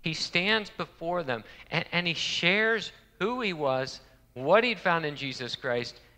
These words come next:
and what God called him to be. That's all he does. And it's something that we're called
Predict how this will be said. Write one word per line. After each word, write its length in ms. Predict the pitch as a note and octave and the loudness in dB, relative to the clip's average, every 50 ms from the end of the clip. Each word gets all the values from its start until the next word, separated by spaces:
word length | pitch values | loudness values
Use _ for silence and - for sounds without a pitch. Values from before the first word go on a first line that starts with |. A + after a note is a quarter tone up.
| _ - | _ -10
and 220 | - E3 D#3 D3+ | -8 -8 -6 -4
what 260 | D3 D3+ D#3+ - - - | -2 -2 -2 -2 -4 -8
God 340 | - C#3 C#3+ D3+ C#3+ C3+ - | -8 -6 -6 -6 -8 -10 -12
called 340 | - - B2+ B2+ B2+ B2+ B2 | -8 -6 -4 -2 -2 -4 -6
him 160 | B2 B2+ B2 | -8 -12 -12
to 40 | A#2+ | -8
be. 140 | A2+ F3+ | -8 -6
That's 280 | D#3 A2+ C3+ C#3+ - - - - | -4 -4 -6 -6 -6 -10 -10 -6
all 200 | - D#3 E3+ F3 | -4 -4 -2 -4
he 120 | E3 D#3 D#3+ | -4 -6 -6
does. 640 | - - D#3+ F#3+ A#3 A#3+ F#3 - - - - - - - _ _ _ _ _ _ _ _ _ _ _ _ _ _ _ _ - - - _ _ _ _ _ _ _ - _ _ _ _ _ _ _ - - _ _ _ _ _ _ - _ _ _ _ _ _ - - _ _ _ _ _ _ _ _ _ - _ _ _ _ - _ _ _ _ _ _ _ _ - - - - | -6 -4 -6 -6 -6 -8 -12 -14 -16 -18 -18 -20 -20 -20 _ _ _ _ _ _ _ _ _ _ _ _ _ _ _ _ -20 -20 -20 _ _ _ _ _ _ _ -20 _ _ _ _ _ _ _ -20 -20 _ _ _ _ _ _ -20 _ _ _ _ _ _ -20 -20 _ _ _ _ _ _ _ _ _ -20 _ _ _ _ -20 _ _ _ _ _ _ _ _ -20 -20 -16 -14
And 120 | - A#2+ | -12 -12
it's 140 | C3 A#2+ - | -10 -10 -6
something 420 | - - D#3 D3+ - - C3+ B2+ A#2+ | -4 -2 -2 -4 -4 -8 -10 -8 -8
that 200 | A#2 A2+ - - | -8 -8 -8 -10
we're 240 | A#2 B2+ D3+ D#3+ - | -10 -8 -8 -8 -8
called 480 | - - - C#3 B2 A#2 A#2+ A2 - | -10 -10 -10 -8 -8 -8 -10 -14 -16